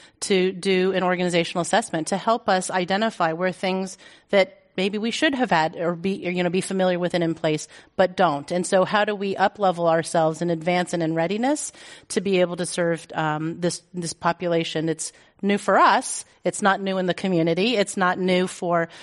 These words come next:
the kinds of needs, but how do we learn and understand so our care is sensitive in the way that, um,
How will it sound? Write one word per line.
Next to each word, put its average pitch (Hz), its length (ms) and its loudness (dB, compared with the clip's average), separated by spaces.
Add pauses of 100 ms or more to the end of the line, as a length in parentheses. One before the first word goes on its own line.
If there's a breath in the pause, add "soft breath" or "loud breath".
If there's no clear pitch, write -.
the 196 140 0
kinds 190 260 -2
of 170 140 -6
needs, 180 260 -4
but 180 160 0
how 247 220 0
do 240 80 -2
we 226 240 -6
learn 208 240 -2
and 180 120 -2
understand 180 460 -4
so 180 140 -2
our 185 240 2
care 170 420 0
is 156 180 -4
sensitive 165 720 -2 (340 loud breath)
in 190 120 0
the 185 80 2
way 175 260 4
that, 165 360 2 (460 soft breath)
um, 156 540 -2